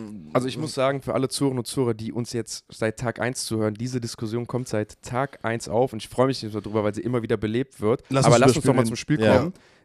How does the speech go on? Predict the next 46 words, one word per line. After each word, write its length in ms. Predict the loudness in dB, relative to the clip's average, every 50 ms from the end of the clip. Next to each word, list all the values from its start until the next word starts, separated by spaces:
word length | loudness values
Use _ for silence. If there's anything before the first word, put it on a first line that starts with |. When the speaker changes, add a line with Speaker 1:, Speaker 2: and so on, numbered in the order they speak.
| _ 2
Speaker 1:
Denn, 400 | 2 4 4 2 0 -4 -2 2
Valentin, 300 | 2 2 2 2 0 -2
das 140 | -2 -2
wird 120 | -2 -6 -4
dich 120 | -2 -2
ja 80 | -2 -2
freuen. 440 | -2 -2 0 0 0 0 0 -4 -8
Wann 400 | -10 -6 2 2 2 4 2 0
haben 180 | -2 -2 -2 0
wir 100 | 0 0
mal 380 | 0 2 0 0 0 -2 -4 -8
so 220 | -6 -2 -2 -2
ein 120 | -2 -2
interessantes 640 | -6 -8 -8 -10 -10 -8 -6 -8 -6 -6 -8 -10 -8
Quarterback, 600 | -6 0 0 2 2 2 2 2 0 -2 -2 0
äh, 160 | -2 -2 -2 -2
so 140 | -4 -6 -4
ein 100 | -4 -6
interessantes 460 | -8 -8 -6 -6 -6 -6 -8 -10 -8
Cornerback-Wide-Receiver-Matchup, 2000 | -4 -2 0 0 0 0 -2 -2 -4 -4 -6 -16 _ -16 -12 -8 -2 0 2 2 2 0 -4 -8 -8 -8 -8 -4 -2 -2 -2 0 -2 -4 -4 -4 -4 -4 -4 -6 -6 _ _ _ _ _
wie 160 | -6 -4 0
wir 80 | 2 0
es 100 | 0 0
diese 300 | -4 -4 -4 -2 0 0
Woche 180 | 0 0 0 -2
sehen 220 | -2 -2 -2 -2
werden? 180 | -2 -2 0 -2
Nicht 160 | -4 -2 0
nur 100 | 0 0
auf 100 | 0 0
Offensi-, 420 | 0 -2 0 -2 -6 -6 -4 -2
auf, 180 | -2 -2 -2 -2
äh, 220 | 0 2 2 2
auf, 280 | 2 0 -2 -4 -4 -4
auf, 240 | -4 -4 -4 -6 -10
auf 120 | -8 -6
der 100 | -6 -2
Seite 380 | 0 0 0 0 -2 -6 -8 -8 _ -18 _ _ -2
der 120 | -2 0 4
Dolphins 480 | 6 6 6 6 4 0 -8 -8 -6
gegen 180 | -6 -6 -6 -6
die 240 | -4 -4 -4 -4 -6
Jets 280 | -2 -2 -4 -2 -2 -6
in 60 | -6
der 100 | -6 -4
Defense, 360 | -6 -6 -6 -6 -8 -10 -10